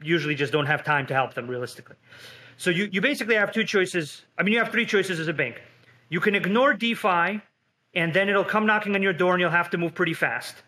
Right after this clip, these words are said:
You can integrate with specific chains and make a bet on any one specific chain.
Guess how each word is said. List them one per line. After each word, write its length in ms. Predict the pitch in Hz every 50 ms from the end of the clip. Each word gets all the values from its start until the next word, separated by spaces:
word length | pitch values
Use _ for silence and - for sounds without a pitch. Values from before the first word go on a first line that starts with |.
| _
You 160 | 127 151 202
can 600 | 202 196 - 214 202 190 190 185 185 175 170 175 - -
integrate 400 | 220 240 262 254 214 240 233 180
with 100 | 190 208
specific 540 | - - - - - - 254 262 - 247 -
chains 640 | - - 208 180 160 156 165 202 208 - - - - - _ _ _ _ _ _ _ -
and 140 | 170 160 170
make 180 | 190 214 -
a 60 | 208
bet 220 | 170 151 190 190 196
on 120 | 190 185
any 140 | 175 180 190
one 160 | 180 185 180
specific 460 | 175 - - 185 - - 175 - 160 -
chain. 420 | - - 170 156 151 151 160 165